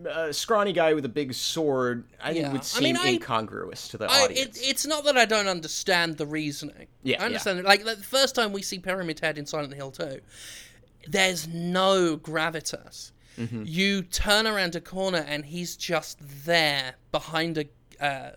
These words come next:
Speaker 2: some bars in a corridor in an apartment complex with a red light on him, and he's just looking. No
Speaker 1: Well
Speaker 2: noise, no nothing, just looking. And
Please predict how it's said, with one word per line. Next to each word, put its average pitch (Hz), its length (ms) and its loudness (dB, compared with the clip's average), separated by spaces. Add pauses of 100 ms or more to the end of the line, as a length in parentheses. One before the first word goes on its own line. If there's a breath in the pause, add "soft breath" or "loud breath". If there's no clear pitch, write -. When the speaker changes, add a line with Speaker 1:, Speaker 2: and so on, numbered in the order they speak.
(140)
Speaker 2:
some 143 340 -8 (180)
bars 165 720 2 (200)
in 156 120 2
a 139 60 0
corridor 170 680 2
in 139 80 -6
an 139 80 -6
apartment 139 480 -6
complex 139 640 -14
with 156 140 -6
a 139 80 -4
red 151 320 -2
light 151 260 -2
on 135 120 -10
him, 131 160 -16 (340 loud breath)
and 147 160 0
he's 143 180 -2
just 143 300 -2
looking. 139 600 -10 (1120 soft breath)
No 165 180 6
Speaker 1:
Well 185 80 8
Speaker 2:
noise, 180 440 8
no 165 140 2
nothing, 156 440 0
just 143 200 -10
looking. 143 640 -4
And 143 560 2